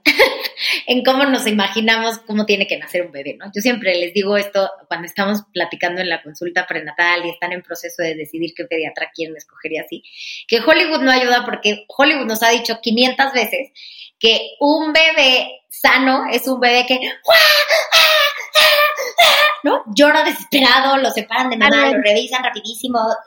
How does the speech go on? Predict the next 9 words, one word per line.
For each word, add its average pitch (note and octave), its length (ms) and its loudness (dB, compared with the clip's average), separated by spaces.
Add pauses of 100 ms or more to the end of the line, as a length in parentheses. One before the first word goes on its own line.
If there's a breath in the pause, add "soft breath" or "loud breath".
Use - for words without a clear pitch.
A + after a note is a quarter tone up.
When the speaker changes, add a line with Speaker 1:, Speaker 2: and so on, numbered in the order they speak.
Speaker 1:
así, A#3 420 -2
cosas B3+ 300 -2
por A3+ 120 -10
todos A#3 220 0
lados, B3+ 420 4 (280 loud breath)
¿no? D#4+ 180 4
Y C#4 80 4
eso D4+ 180 4
significa C4 480 2